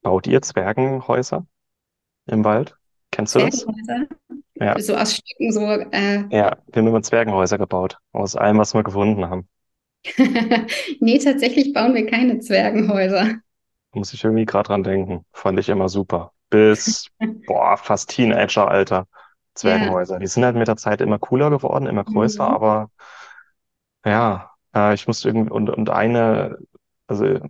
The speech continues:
Speaker 1: das kennen wir gar nicht mehr in Deutschland, aber in Schweden und Norwegen haben wir viele Leute jetzt getroffen im, im Sommer auf unserer Reise
Speaker 2: Mhm.
Speaker 1: mit Kindern, die mitten im Wald, mitten in der Natur leben und die Kinder waren auch den ganzen Tag draußen.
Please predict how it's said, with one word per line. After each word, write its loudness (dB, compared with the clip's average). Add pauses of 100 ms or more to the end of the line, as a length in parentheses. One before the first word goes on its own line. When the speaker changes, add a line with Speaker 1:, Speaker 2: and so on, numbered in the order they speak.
(280)
Speaker 1:
das -20
kennen 2
wir 2
gar -4
nicht -4
mehr 0
in -4
Deutschland, -2
aber 0 (580)
in -4
Schweden 2
und -2
Norwegen 2
haben 2
wir 0 (260)
viele 0
Leute 2
jetzt -4
getroffen 0
im, 0
im 0
Sommer 0 (220)
auf -4
unserer -4
Reise 0 (520)
Speaker 2:
Mhm. -6
Speaker 1:
mit -8
Kindern, 2
die 0
mitten 4
im 2
Wald, 4
mitten 2
in 0
der 2
Natur 0
leben 2
und -6
die -6
Kinder 0
waren 0
auch -4
den -4
ganzen -6
Tag -6
draußen. -4